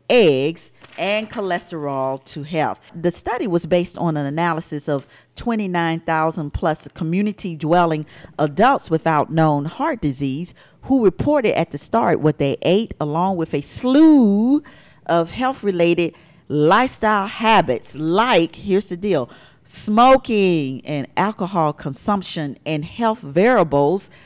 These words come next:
like weight, blood pressure, and blood lipids. In the nearly two decades that follow, five thousand four hundred people had a cardiovascular event, which was, um, a heart attack or stroke, and six thousand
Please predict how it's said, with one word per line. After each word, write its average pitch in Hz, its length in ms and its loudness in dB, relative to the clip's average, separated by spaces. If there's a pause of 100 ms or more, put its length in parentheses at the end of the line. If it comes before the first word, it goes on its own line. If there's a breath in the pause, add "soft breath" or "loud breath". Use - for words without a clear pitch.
(120)
like 147 300 0
weight, 180 460 2
blood 180 220 2
pressure, 175 540 -4
and 151 200 -4
blood 160 300 2
lipids. 170 580 -2 (320 loud breath)
In 190 180 0
the 165 100 2
nearly 240 380 -2
two 247 260 -6
decades 190 640 -2
that 131 160 -2
follow, 233 500 -2 (240 soft breath)
five 262 340 0
thousand 208 400 -2
four 202 180 -2
hundred 196 260 -6
people 180 440 -6 (200 soft breath)
had 165 200 -2
a 156 80 -2 (140)
cardiovascular 160 1000 -4
event, 170 480 -4 (120)
which 147 260 -6
was, 151 280 -6
um, 123 240 -6
a - 60 -10
heart 139 240 -2
attack 175 380 -8
or 208 40 -6
stroke, 143 460 -8 (160 soft breath)
and 156 160 -4
six - 300 -6
thousand 180 560 -2